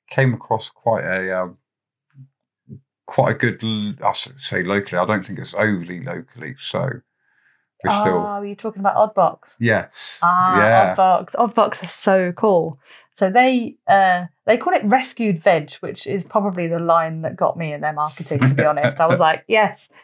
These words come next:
Speaker 2: need to rescue some veg." But no, they, they source as, I think,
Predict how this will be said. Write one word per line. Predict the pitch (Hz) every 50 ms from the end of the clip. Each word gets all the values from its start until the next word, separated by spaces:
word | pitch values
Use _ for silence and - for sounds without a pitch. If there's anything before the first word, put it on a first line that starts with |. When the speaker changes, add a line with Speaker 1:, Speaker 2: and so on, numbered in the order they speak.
| _ -
Speaker 2:
need | 202 202 180
to | 190 180
rescue | 185 185 175 - - 190 185
some | 165 175 170
veg." | 170 170 165 156 - - _ _ _ _ _ _ _ -
But | - 214
no, | 262 247 214
they, | 214 214 220 233 233 226 214 - - _ _ -
they | 220 214 226 226 220 220 208
source | - - - - - - - 277 294 302 294 - -
as, | 247 233 226
I | - -
think, | - 294 294 294